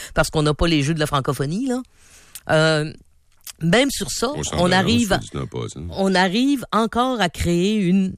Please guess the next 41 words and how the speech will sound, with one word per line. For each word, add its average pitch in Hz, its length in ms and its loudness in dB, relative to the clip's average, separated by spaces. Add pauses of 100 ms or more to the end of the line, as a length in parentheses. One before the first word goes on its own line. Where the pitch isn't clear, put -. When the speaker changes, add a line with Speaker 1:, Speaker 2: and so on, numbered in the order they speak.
(240)
Speaker 1:
un 151 180 0
affrontement 190 480 -2
avec 165 260 -2
le 170 80 -4
fédéral. 143 500 -6 (1200)
Speaker 2:
C'est - 280 0
constant. 143 560 2 (340)
C'est - 220 -2
chaque - 340 0 (160)
pas 156 240 0
qu'ils 95 180 -2
pa-, 107 220 0 (120)
qu'ils 98 180 -4
font. 113 220 -4 (440)
Speaker 1:
Hmm. 180 100 -4
Speaker 2:
C'est 196 260 -4
toujours 165 500 2
ça. 113 240 -2 (600)
Et 175 320 2 (600)
je 90 220 -2
crains, 139 380 0
puis 107 140 -4
on 87 80 2
va 95 80 2
le 95 80 2
voir 123 200 2
dans 98 80 2
les 90 120 2
sondages 92 480 0
à 80 100 2
venir, 117 320 0 (520)
que 101 100 -2
ça 90 220 -4
commence 110 520 0
à 120 60 0
marcher. 135 480 -4 (680)
Et 95 140 0
que 113 140 0
là, 110 220 4
le 135 80 2
Québec 120 420 0